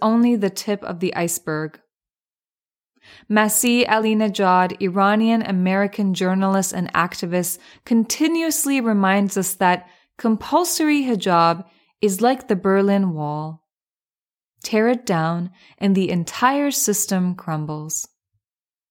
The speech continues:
It is the thread and the most accessible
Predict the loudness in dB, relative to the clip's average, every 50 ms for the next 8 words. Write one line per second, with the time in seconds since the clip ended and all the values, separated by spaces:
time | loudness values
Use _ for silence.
0 | _ _ _ _ _ _ _ _ _ _ _ _ _ _ _ _ _ _ _ _
1 | _ -4 -4 -2 2 2 4 4 4 4 2 0 -2 -4 -4 -6 -8 -4 -2 0
2 | 2 2 0 0 -2 -6 _ _ _ _ _ _ _ 0 2 4 4 4 4 4
3 | 4 4 2 2 0 -2 -6 -8 -8 -6 -6 -4 -4 -2 0 0 0 0 -2 0
4 | 2 2 2 2